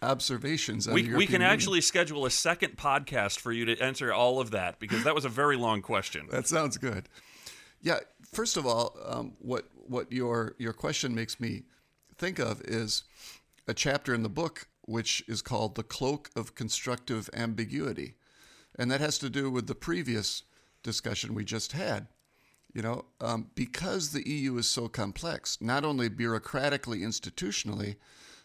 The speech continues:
Speaker 1: but also complex because of all these different cultures and interests that are involved, it is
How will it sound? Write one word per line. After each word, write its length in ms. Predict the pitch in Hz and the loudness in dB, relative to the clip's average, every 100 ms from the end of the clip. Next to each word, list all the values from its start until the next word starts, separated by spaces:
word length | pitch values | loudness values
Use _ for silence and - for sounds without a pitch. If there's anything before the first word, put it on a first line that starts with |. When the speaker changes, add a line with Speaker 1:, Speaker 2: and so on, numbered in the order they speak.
| _ | _
Speaker 1:
but 160 | 120 - | -6 -2
also 440 | 131 190 - 117 | -2 0 0 -2
complex 640 | 113 131 120 113 123 120 | -2 -4 -4 -4 -4 -4
because 340 | - 117 131 - | -6 -6 -4 -4
of 120 | - | -6
all 400 | - 123 160 170 | -4 -2 0 0
these 240 | 151 139 | 0 -2
different 380 | 117 151 147 117 | -2 -6 -6 -8
cultures 640 | - - 147 147 - 135 120 | -10 -6 -6 -4 -2 -2 -2
and 160 | 117 | -4
interests 680 | - 151 - 104 - - - | -4 -4 -4 -2 -2 0 -2
that 200 | - 107 | 0 -2
are 120 | 104 | -2
involved, 640 | 104 95 120 127 95 - - _ _ _ _ _ - - | -2 -4 -4 -4 -6 -8 -16 _ _ _ _ _ -14 -4
it 140 | 127 - _ | -4 -4 _
is 560 | 180 208 151 107 - | -2 2 2 2 2